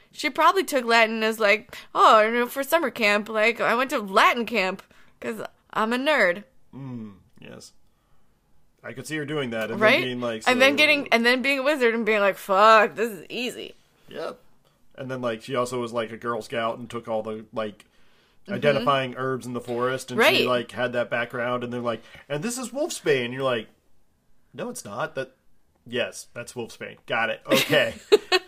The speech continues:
Speaker 1: Like, you know, the muggles have a word for that. <laughs>
Speaker 2: Yes. You know, it's all the stuff that we're used to seeing around, and they're like, "Yeah, it's got all these special properties," and like, "Oh, cool."
Speaker 1: That's cool, yeah.
Speaker 2: We
Speaker 1: Seems
Speaker 2: never
Speaker 1: great.
Speaker 2: thought to, like,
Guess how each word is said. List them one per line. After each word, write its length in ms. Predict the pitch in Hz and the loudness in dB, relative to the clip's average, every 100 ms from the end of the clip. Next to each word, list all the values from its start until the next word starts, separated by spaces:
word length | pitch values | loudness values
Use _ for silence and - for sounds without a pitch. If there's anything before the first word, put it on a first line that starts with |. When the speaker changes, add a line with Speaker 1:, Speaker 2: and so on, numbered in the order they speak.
| 320 - - - - - - - - - - - - - - 269 | -2 0 -6 -6 -8 -4 -8 -6 -8 -8 -8 -10 -10 -10 -12 -6
Speaker 1:
Like, 200 | 240 240 | -4 -2
you 60 | |
know, 80 | 254 | -4
the 40 | 233 | 2
muggles 300 | 208 170 175 | 2 2 -8
have 140 | 175 | -8
a 40 | |
word 200 | 156 156 | -6 -6
for 80 | - | -6
that. 260 | 104 - - 427 | -8 -6 -4 2
<laughs> 680 | - - - - 349 - - | 2 2 -8 0 0 2 0
Speaker 2:
Yes. 360 | - - 403 - - _ _ - _ _ | 2 0 -4 -8 -10 _ _ -20 _ _
You 100 | 139 | -6
know, 180 | 120 120 | -4 -4
it's 140 | 135 | -2
all 140 | 180 202 | 0 0
the 80 | 165 | 0
stuff 220 | 165 151 | 2 2
that 100 | 147 | 2
we're 120 | 135 139 | 0 -2
used 240 | 139 139 | -4 -8
to 60 | 127 | -10
seeing 280 | 139 135 117 | -6 -6 -4
around, 400 | 123 151 123 123 | -2 0 0 -2
and 80 | |
they're 80 | 123 | -6
like, 140 | 123 156 | -8 -10
"Yeah, 260 | 214 170 | -6 -4
it's 160 | 117 - | -6 -8
got 160 | 139 151 | -8 -6
all 80 | 143 | -6
these 160 | 139 | -8
special 320 | - 196 185 156 | -8 -8 -6 -4
properties," 580 | 220 220 151 120 110 120 | -2 -4 -4 -6 -8 -12
and 120 | 135 | -12
like, 260 | 147 156 320 | -12 -12 -8
"Oh, 260 | 415 359 - | -4 -4 -4
cool." 500 | 370 302 147 117 254 | -2 2 2 2 -2
Speaker 1:
That's 260 | 339 494 | -2 -2
cool, 380 | - 339 339 381 | -4 -4 -2 -2
yeah. 400 | 392 453 466 311 233 | -2 -2 0 -2 -4
Speaker 2:
We 60 | 180 | -14
Speaker 1:
Seems 260 | 175 208 | -4 0
Speaker 2:
never 220 | 208 214 | 2 4
Speaker 1:
great. 100 | 208 | 4
Speaker 2:
thought 260 | 262 202 208 | 6 4 4
to, 120 | 208 | -2
like, 340 | 196 190 185 | 0 0 -2